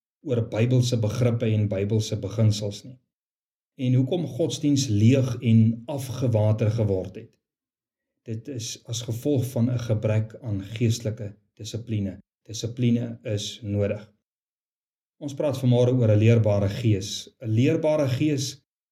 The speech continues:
is net so 'n deel van ons geestelike dissipline. Jy kan nie op 'n punt kom in jou geestelike lewe waar jy sê,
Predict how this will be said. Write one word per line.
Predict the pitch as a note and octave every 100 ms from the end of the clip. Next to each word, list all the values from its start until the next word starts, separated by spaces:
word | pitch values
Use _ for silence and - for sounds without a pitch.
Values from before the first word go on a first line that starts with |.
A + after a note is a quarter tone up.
| _
is | E3+ C3+
net | F#3 -
so | F#3+
'n | E3
deel | B2+ C#3 D3+
van | - C#3
ons | B2+ A#2
geestelike | - C3+ - B2 A#2+
dissipline. | A2 G#2 A2 A2 G2+ G2+
Jy | B2 C#3 E3
kan | A3+
nie | A3+ A3 A3+
op | - C3
'n | C3 -
punt | D#3 D3
kom | - C#3 C#3 C#3+
in | C3+
jou | A#2 G#2+
geestelike | - - D#3+ - - B2+ B2
lewe | G#2+ G#2+ F#2+
waar | F#2+ A2+ B2
jy | B2 A2+
sê, | A#2 A2+